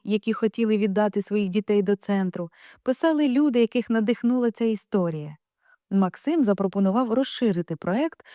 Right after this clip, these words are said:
і відкрити подібні центри при кожному ресторані мережі.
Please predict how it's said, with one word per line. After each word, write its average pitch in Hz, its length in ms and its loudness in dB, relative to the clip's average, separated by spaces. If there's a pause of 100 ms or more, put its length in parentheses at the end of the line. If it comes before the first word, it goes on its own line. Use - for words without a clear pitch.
(140)
і 277 140 2
відкрити 277 500 0
подібні 190 500 2
центри 262 480 0 (220)
при 285 160 2
кожному 226 540 0
ресторані 180 600 -2
мережі. 160 540 -4